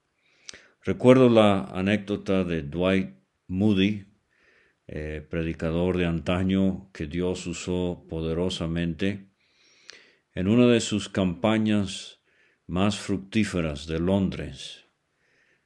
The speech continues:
eh, él, eh, descubrió unos tres meses después de que hubo tanta bendición,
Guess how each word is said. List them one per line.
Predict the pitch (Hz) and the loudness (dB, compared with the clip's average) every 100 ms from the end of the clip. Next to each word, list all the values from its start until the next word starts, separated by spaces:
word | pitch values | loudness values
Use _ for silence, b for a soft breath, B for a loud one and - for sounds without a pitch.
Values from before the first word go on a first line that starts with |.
| _ - | _ -10
eh, | 80 78 78 78 78 - | -6 -6 -6 -8 -10 -6
él, | 82 95 98 98 98 - - | 0 2 2 0 -6 -18 -16
eh, | 87 | -8
descubrió | 85 90 - - 87 85 95 101 | -4 -4 -4 -4 -2 2 4 6
unos | 110 107 - 104 104 101 95 - - | 6 2 0 -2 0 0 -4 -10 -6
tres | 101 110 104 | 0 0 0
meses | 104 113 107 101 87 | 0 0 0 -4 -4
después | 87 - - 101 95 - - | -4 -6 0 2 4 0 -8
de | 69 | -12
que | - 80 | -8 -4
hubo | 90 90 85 | -2 -4 -6
tanta | - 87 82 85 | -4 -4 -2 -4
bendición, | 80 78 73 73 80 80 87 82 | -4 -6 -8 -10 -6 -4 -4 -6